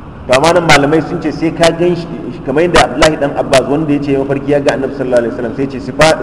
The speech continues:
sifanta min wanda ka gani." Sai ya ce, "Kamar Hassan, kamar Hassan dan Ali."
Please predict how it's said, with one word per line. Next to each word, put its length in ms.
sifanta 400
min 140
wanda 220
ka 120
gani." 260
Sai 60
ya 60
ce, 140
"Kamar 240
Hassan, 300
kamar 200
Hassan 240
dan 160
Ali." 180